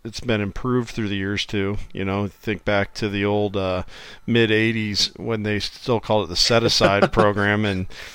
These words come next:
Speaker 1: you know,
Speaker 2: Just brome.
Speaker 1: yeah, you could plant brome and reed canary
Speaker 2: Yeah.
Speaker 1: grass and, and, uh, you know, all those other things. But, you know, I think that was foresight too, knowing that, uh, this,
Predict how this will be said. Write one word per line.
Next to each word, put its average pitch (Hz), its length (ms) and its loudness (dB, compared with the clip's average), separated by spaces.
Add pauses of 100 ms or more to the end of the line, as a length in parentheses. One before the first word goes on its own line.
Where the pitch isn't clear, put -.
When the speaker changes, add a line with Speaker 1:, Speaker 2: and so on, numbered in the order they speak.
(220)
Speaker 1:
you 104 100 2
know, 104 120 6
Speaker 2:
Just 104 280 4
brome. 117 420 6
Speaker 1:
yeah, 120 260 8
you 117 160 4
could 123 200 2
plant 117 340 6
brome 120 380 6
and 104 120 0
reed 120 200 0
canary 120 400 6
Speaker 2:
Yeah. 117 120 4
Speaker 1:
grass 120 460 6
and, 101 340 -2
and, 107 380 2
uh, 113 80 2 (100)
you 82 120 -2
know, 107 120 2
all 110 120 6
those 110 160 2
other 117 160 4
things. 104 320 -2
But, 110 280 2 (420)
you 131 80 4
know, 127 60 8
I 123 60 6
think 147 200 -2
that 123 120 10
was 110 140 4
foresight 113 560 4
too, 127 320 2
knowing 104 380 2
that, 98 280 4 (720)
uh, - 60 -6 (180)
this, 143 300 2